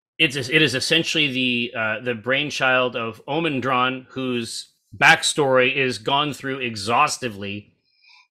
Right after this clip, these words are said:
um, in Acquisitions Incorporated, the C Team, which is a game that, of course, uh, Codename sponsored back in the day.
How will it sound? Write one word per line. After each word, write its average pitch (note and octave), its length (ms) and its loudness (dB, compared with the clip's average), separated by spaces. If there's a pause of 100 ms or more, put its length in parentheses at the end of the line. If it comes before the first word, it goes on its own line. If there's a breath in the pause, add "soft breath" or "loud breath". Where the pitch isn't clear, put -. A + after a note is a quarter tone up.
um, B2 340 2
in C#3 200 2
Acquisitions C3+ 640 0
Incorporated, A#2 520 -2
the A2+ 60 -8
C F3+ 220 -2
Team, D#3 260 -2
which C#3+ 160 -6
is B2+ 140 -6
a B2 80 0
game B2 340 2
that, G#2+ 240 0 (300 loud breath)
of - 80 -8
course, - 560 4 (480)
uh, A#2 340 4 (160)
Codename C#3 480 -2
sponsored C3 500 -6
back A2+ 220 -2
in G#2 100 -8
the G2 60 -10
day. E3+ 400 2